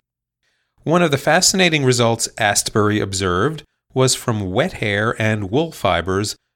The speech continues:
before and after stretching.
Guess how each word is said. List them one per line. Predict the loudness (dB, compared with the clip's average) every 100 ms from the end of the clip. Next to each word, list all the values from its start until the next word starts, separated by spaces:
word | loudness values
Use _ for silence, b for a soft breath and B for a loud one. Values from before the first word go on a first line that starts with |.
| _
before | -2 0 -2 0 -2 0
and | 0 0 -2 0
after | -2 -2 -4
stretching. | -2 -4 -2 -4 -4 -8 -12